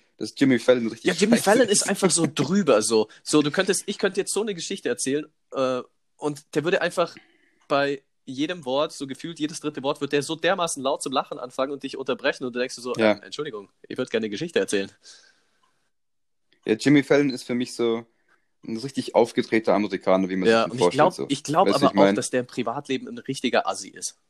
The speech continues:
Speaker 2: Der, der fühlt das,
Speaker 1: Also
Speaker 2: glaub
Speaker 1: er
Speaker 2: ich, der
Speaker 1: wirkt,
Speaker 2: fühlt das, glaub
Speaker 1: also
Speaker 2: ich, richtig, dass er, dass er so ein Host ist.
Speaker 1: Ich glaube auch. Also ich, das, der Typ ist mir auf allen Ebenen unsympathisch. Und der ist nicht witzig und was weiß
Speaker 2: Ja.
Speaker 1: ich, wirklich. Also ich hab mir auch ein paar Sachen angeschaut, weil er ganz gute Gäste
Speaker 2: Ja,
Speaker 1: immer
Speaker 2: auf
Speaker 1: wieder
Speaker 2: jeden
Speaker 1: hat.
Speaker 2: Fall.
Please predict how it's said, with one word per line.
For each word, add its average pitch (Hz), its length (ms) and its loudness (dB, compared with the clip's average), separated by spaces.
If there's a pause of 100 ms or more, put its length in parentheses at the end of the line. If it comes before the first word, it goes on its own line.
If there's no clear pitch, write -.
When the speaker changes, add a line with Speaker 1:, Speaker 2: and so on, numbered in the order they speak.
(640)
Speaker 2:
Der, 113 100 2 (160)
der 135 100 6
fühlt 185 300 2
das, 147 100 4
Speaker 1:
Also - 40 -6
Speaker 2:
glaub 147 140 6
Speaker 1:
er 113 40 6
Speaker 2:
ich, 107 80 -2
der 120 80 4
Speaker 1:
wirkt, 123 120 2
Speaker 2:
fühlt - 180 -6
das, 107 80 2
glaub 98 120 -2
Speaker 1:
also 98 80 2
Speaker 2:
ich, 92 60 -2
richtig, 113 240 -10
dass 101 140 -8
er, 98 120 -6
dass 98 220 -10
er 104 60 -10
so 101 80 -8
ein 98 140 -12
Host 101 300 -8
ist. - 220 -12 (1200)
Speaker 1:
Ich 104 140 -6
glaube 92 220 4
auch. 92 140 2
Also 95 160 -4
ich, 98 40 -14
das, 101 140 -10
der 101 160 -2
Typ 110 240 -2
ist 104 160 -4
mir 98 100 4
auf 95 80 -2
allen 101 220 4
Ebenen 101 280 0
unsympathisch. 95 760 -2 (120)
Und 101 240 2
der 117 80 6
ist 123 160 0
nicht 151 240 -2
witzig 110 420 0
und 104 220 -6
was - 180 -10
weiß 120 100 0
Speaker 2:
Ja. 98 220 -2
Speaker 1:
ich, - 100 -20
wirklich. 98 280 -4 (880)
Also 113 160 0
ich 113 100 2
hab 139 140 4
mir 123 100 8
auch 120 120 2
ein 113 100 -8
paar 120 160 0
Sachen 120 280 -2
angeschaut, 131 320 -4
weil 113 100 -2
er 110 60 -2
ganz 110 180 -6
gute 113 200 -4
Gäste 123 200 0
Speaker 2:
Ja, 113 80 2
Speaker 1:
immer 110 180 2
Speaker 2:
auf 120 60 -2
Speaker 1:
wieder 113 160 -2
Speaker 2:
jeden 117 100 -2
Speaker 1:
hat. 107 140 -4
Speaker 2:
Fall. - 0 -